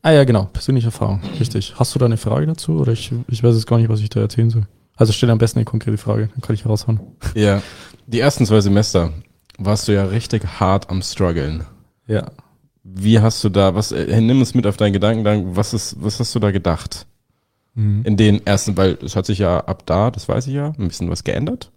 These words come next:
Speaker 1: Mhm.
Speaker 2: von den Ergebnissen.
Speaker 1: Ja.
Speaker 2: Was hast du falsch gemacht am Anfang?
Speaker 1: Naja, das Grundlegende war schon mal erstes Semester. Erstes Semester, Wintersemester war das, da bin ich halt reingestartet, voller Euphorie und Vorfreude für das ganze Thema,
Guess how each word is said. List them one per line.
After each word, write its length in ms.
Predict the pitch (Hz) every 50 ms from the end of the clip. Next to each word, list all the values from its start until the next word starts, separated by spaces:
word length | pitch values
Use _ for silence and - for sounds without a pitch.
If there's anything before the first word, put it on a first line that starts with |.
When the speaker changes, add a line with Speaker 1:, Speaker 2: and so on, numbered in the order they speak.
| _ _ _ -
Speaker 1:
Mhm. 200 | - 160 185 - - _ _
Speaker 2:
von 140 | - -
den 100 | 90 85
Ergebnissen. 600 | 80 85 87 117 - - 190 170 - 202 220 226 - _ _ _ _ _ -
Speaker 1:
Ja. 120 | 117 110 - _ _ _ -
Speaker 2:
Was 120 | 127 135
hast 100 | 151 -
du 60 | 170
falsch 280 | - - 104 82 - -
gemacht 340 | - 82 78 80 95 - _ -
am 140 | - 78 76
Anfang? 400 | 78 90 - - 87 90 87 87 - _ _ _ _ _ _ _ _ _ _ _ _ _ _ - - - - - - _ _ _ _ _ _ _ _ _ _ _ _ _ _ - - _ -
Speaker 1:
Naja, 180 | 127 120 117
das 180 | 110 117 - -
Grundlegende 480 | - 135 151 151 143 143 143 139 120 107
war 180 | 107 113 135
schon 160 | 139 - 139
mal 140 | 139 135 127 -
erstes 500 | - 113 117 127 - - - - 117 -
Semester. 400 | - 101 101 95 98 - - -
Erstes 320 | - - 131 - - 127 -
Semester, 440 | - 123 120 117 - - - 117 107
Wintersemester 720 | 131 151 165 - 151 135 131 131 127 131 131 - - 123 120
war 160 | 120 120 120
das, 180 | 123 123 123 -
da 80 | 120
bin 140 | 113 113 110
ich 140 | 107 - -
halt 220 | 113 107 107 104
reingestartet, 800 | - 104 113 127 139 135 - - - - 113 117 120 120 - 120
voller 400 | - - - 127 120 123 123 -
Euphorie 500 | - 113 107 - - 120 110 113 135 143
und 140 | - - 110
Vorfreude 600 | - - - 131 135 - - 127 123 123 120 120
für 120 | - -
das 180 | 123 117 110 -
ganze 280 | - 113 110 110 113 101
Thema, 440 | - - 127 135 143 143 147 139